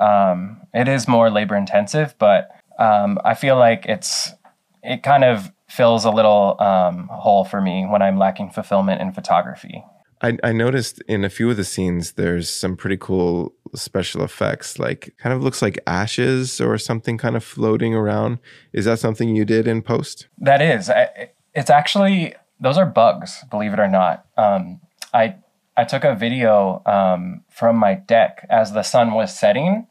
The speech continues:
Speaker 1: um, over the ridgeline, and right as it kind of, um, crests the ridgeline, it creates this beam of light that lights up the sky, and it'll catch all of the bugs flying around, and they kinda look like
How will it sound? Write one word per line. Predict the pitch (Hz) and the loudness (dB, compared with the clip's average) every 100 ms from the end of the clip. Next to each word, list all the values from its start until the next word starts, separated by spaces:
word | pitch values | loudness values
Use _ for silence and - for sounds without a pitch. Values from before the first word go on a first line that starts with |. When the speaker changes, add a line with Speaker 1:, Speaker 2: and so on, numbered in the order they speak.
| _ - | _ -2
Speaker 1:
um, | 120 107 101 | 2 2 2
over | 120 113 | 0 0
the | 107 | -4
ridgeline, | 101 107 113 123 139 165 170 - | -4 -4 2 4 4 0 -6 -4
and | 110 107 104 92 | 0 0 -2 -2
right | 107 131 | 0 0
as | 143 131 | -2 -4
it | 113 - _ _ _ _ _ | -8 -10 _ _ _ _ _
kind | 135 120 | 0 0
of, | 101 92 - | 0 -6 -4
um, | 101 90 85 | -2 -2 -4
crests | - - 117 - - | -6 0 0 -2 -16
the | - | -10
ridgeline, | 104 104 101 101 92 90 95 95 _ _ _ _ 117 | -6 -6 -6 -6 -6 -6 -10 -12 _ _ _ _ -14
it | 104 _ _ _ _ - | -14 _ _ _ _ -14
creates | 135 123 123 - | -6 -4 -4 -6
this | - 101 | -8 -8
beam | 98 120 127 | -4 -2 -2
of | 110 | -2
light | 92 98 110 - _ - | 0 2 2 -2 _ -4
that | 101 - _ | -4 -4 _
lights | - 104 110 - | -2 0 0 -2
up | 110 - | -2 -4
the | |
sky, | - - 95 95 127 165 - | -10 -2 0 2 0 -2 -4
and | 110 107 101 101 | -2 -2 -2 -6
it'll | 113 98 | -2 -2
catch | - - 131 - | -2 -4 -2 -4
all | - 113 123 | 0 2 2
of | 101 | -4
the | 98 | -8
bugs | 95 104 120 151 - - _ _ _ _ _ | 2 2 2 -2 -14 -18 _ _ _ _ _
flying | 127 120 131 | 0 2 2
around, | 131 123 135 160 | 2 2 2 0
and | - 113 | -2 -4
they | 104 | -4
kinda | - 120 | -2 -2
look | 110 107 104 - | 0 -4 -6 -6
like | 110 98 | -2 0